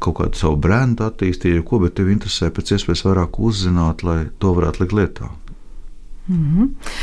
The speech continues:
Speaker 2: Bet runājot par kino veidošanu, nu, tu jau teici, ka seriāls mazliet atšķiras, jo cilvēks sēž istabā un viņu var arī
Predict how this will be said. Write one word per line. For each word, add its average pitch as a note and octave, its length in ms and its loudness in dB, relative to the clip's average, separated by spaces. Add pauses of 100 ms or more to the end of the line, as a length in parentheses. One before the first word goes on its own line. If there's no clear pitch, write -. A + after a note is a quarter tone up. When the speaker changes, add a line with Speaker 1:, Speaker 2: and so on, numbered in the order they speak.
(480)
Speaker 2:
Bet F#3 180 0
runājot F#3+ 480 4
par G3 140 -4 (180)
kino A#3+ 320 6
veidošanu, F3 640 0
nu, G#3+ 140 2
tu B3 140 2
jau G#3+ 100 6
teici, G3+ 400 -2
ka E3 80 -6
seriāls F3+ 400 2
mazliet F3 320 2
atšķiras, - 380 -2
jo - 100 -6
cilvēks D#3 400 -2
sēž D#3+ 160 -2 (240)
istabā F3 380 4 (100)
un F3 160 0
viņu F3 160 2
var E3 160 -2
arī D#3+ 140 0